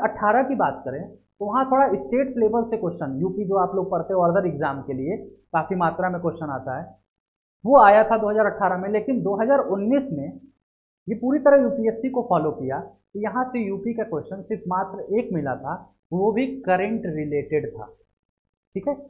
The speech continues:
मात्र एक question, ठीक। तो वो चीज़ें, कई चीज़ें जो है हटा दी थी। तो अब ये कोई ज़रूरी नहीं है कि एक बार हट गया तो ये नहीं आने वाला।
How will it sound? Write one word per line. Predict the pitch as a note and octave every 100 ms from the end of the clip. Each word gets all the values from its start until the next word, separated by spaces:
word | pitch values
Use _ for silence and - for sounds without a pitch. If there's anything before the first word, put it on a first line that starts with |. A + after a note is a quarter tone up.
| - E3
मात्र | A#3 B3+ G#3
एक | E3+
question, | B2+ A#2 - - _ _ _ _ _ _ _ _
ठीक। | C4 - - - -
तो | F#3+
वो | C#4+
चीज़ें, | D4+ B3+ C4
कई | C4+ A#3+ A#3+
चीज़ें | A3 A#3+
जो | A3+
है | A3+ F#3
हटा | F3+ G3
दी | G3+
थी। | B3
तो | B3 -
अब | B3+ C#4+
ये | D4
कोई | D4+ G#3+
ज़रूरी | A3+ A#3 D4+
नहीं | C#4+ C4+
है | B3
कि | A#3+ A3
एक | A3+ F3+
बार | B3+ A3
हट | G#3+
गया | F3 F3 G#3
तो | - _ A#3+
ये | B3
नहीं | A3+ G3 A#3 F3+
आने | B2+ A2
वाला। | G#2 G#2